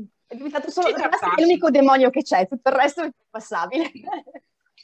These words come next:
Speaker 2: Allora, sappiate che una goccia di olio arriva ad inquinare cento litri d'acqua, quindi voi nel momento in cui andate a versare la s-, l'olio della scatoletta di tonno nel lavandino,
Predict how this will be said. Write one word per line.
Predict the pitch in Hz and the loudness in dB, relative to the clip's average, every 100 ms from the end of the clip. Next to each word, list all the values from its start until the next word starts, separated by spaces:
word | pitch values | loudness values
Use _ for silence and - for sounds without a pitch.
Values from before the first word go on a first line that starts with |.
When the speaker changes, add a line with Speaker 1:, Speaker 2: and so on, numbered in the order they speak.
| _ _ _ _ _ - | _ _ _ _ _ -4
Speaker 2:
Allora, | 359 226 | 0 0
sappiate | 220 381 302 233 240 | 0 0 0 0 -2
che | - 226 - | -6 -8 -6
una | 370 311 | -4 -2
goccia | 220 262 262 208 | -2 -4 -4 -8
di | 208 277 | -6 -2
olio | 220 202 220 294 | 0 0 -2 -2
arriva | 294 269 254 | -2 -4 -10
ad | 247 | -12
inquinare | 240 311 269 180 220 | -14 -12 -4 -2 -2
cento | - - 190 190 | -4 -6 -6 -6
litri | 214 175 196 | -8 -8 -8
d'acqua, | 180 151 - - 165 160 | -4 -4 -6 -4 -2 -2
quindi | 269 214 | -4 -4
voi | 202 226 202 | -4 -2 -2
nel | 220 | -2
momento | 277 262 247 | -2 -4 -8
in | 233 | -14
cui | - 240 | -4 0
andate | 226 233 190 - 196 | 0 2 2 0 -2
a | - 185 | -2 -2
versare | 202 311 - 208 185 175 180 | 0 -2 0 2 2 2 0
la | 196 | -4
s-, | 190 - - 202 | -4 -8 -14 -2
l'olio | 247 233 202 | 2 4 2
della | 185 185 | -4 -6
scatoletta | - 208 220 277 330 | -6 -6 -4 -6 -4
di | 208 196 | -6 -4
tonno | 269 226 185 | -2 -2 -4
nel | 240 220 | -4 -2
lavandino, | 170 262 330 262 202 190 214 339 403 | -2 -2 -4 -6 -10 -8 -2 -2 -2